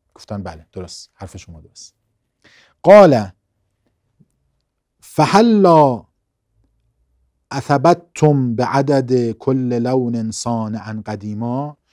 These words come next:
پس شما چرا معتقد نشدید برای هر رنگی یه خالق و یه صانع قدیمی هست؟ نگ-،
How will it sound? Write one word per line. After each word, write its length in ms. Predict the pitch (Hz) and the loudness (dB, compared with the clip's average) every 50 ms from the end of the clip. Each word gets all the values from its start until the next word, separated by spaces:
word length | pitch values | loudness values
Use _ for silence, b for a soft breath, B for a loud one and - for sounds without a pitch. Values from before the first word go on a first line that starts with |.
| _ _ _ _ - | _ _ _ _ -12
پس 100 | 123 - | -12 -10
شما 260 | - - 131 151 156 | -10 -10 -10 -10 -8
چرا 180 | - 170 175 | -8 -8 -8
معتقد 540 | 165 156 135 - - 117 110 123 139 139 165 | -8 -8 -10 -10 -10 -12 -10 -10 -12 -10 -12
نشدید 360 | 170 165 - 190 180 175 135 | -14 -12 -12 -12 -12 -12 -8
برای 200 | 120 123 123 127 | -6 -6 -6 -6
هر 300 | 127 - 135 135 135 135 131 _ _ _ | -8 -8 -10 -10 -10 -12 -14 _ _ _
رنگی 520 | 113 110 113 139 147 151 147 131 117 117 | -14 -8 -6 -6 -4 -4 -6 -8 -8 -10
یه 140 | 113 113 127 | -8 -8 -8
خالق 460 | 117 - - 117 113 110 110 117 110 - _ | -8 -8 -8 -8 -8 -8 -8 -10 -12 -12 _
و 100 | 110 107 | -12 -12
یه 80 | 113 117 | -12 -12
صانع 420 | - - 107 104 104 107 107 107 | -14 -14 -16 -14 -14 -14 -14 -16
قدیمی 400 | - - 104 98 101 98 98 95 | -16 -18 -18 -18 -18 -20 -20 -20
هست؟ 280 | 87 98 - - _ _ _ _ _ _ _ _ _ _ _ _ _ _ 113 | -20 _ -20 -20 _ _ _ _ _ _ _ _ _ _ _ _ _ _ -14
نگ-، 100 | 117 | -14